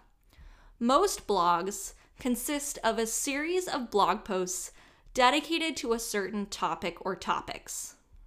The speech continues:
Most blogs have regularly scheduled posts or articles that go live daily,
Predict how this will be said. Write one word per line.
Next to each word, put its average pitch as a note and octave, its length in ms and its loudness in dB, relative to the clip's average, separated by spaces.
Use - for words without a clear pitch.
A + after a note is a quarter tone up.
Most B3 420 2
blogs G3+ 540 4
have G3+ 240 4
regularly C#4+ 680 2
scheduled F#3+ 600 0
posts F#3 340 -2
or C#4+ 180 2
articles F3 640 -2
that F3+ 220 0
go F3+ 140 2
live F3 380 2
daily, D4 580 -2